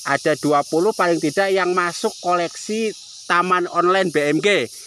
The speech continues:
Akan-akan bisa klik tagar Taman B M G di YouTube ya untuk info detailnya. Nah, salah satu yang menarik perhatian saya kan,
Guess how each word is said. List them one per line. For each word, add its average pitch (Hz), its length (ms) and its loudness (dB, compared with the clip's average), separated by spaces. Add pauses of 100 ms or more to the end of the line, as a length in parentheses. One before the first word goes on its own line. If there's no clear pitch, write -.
(180)
Akan-akan 156 480 2
bisa 156 320 0
klik 180 320 0
tagar 175 640 0
Taman 156 400 0
B 131 240 0
M 135 80 0
G 160 240 2
di 131 160 0
YouTube 151 320 0
ya 170 240 4
untuk 156 240 -2
info 147 320 0
detailnya. 143 640 2 (480)
Nah, 151 160 0
salah 196 160 2
satu 214 240 0
yang 233 240 2
menarik 220 320 2
perhatian 196 480 2
saya 214 240 4
kan, 190 400 2